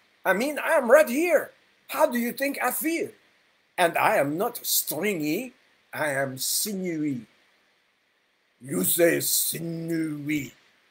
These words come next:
me say stringy. Point is, not enough good stuff. Will you both shut up?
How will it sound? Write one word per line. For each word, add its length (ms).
me 160
say 520
stringy. 760
Point 340
is, 320
not 280
enough 500
good 260
stuff. 480
Will 200
you 260
both 480
shut 560
up? 480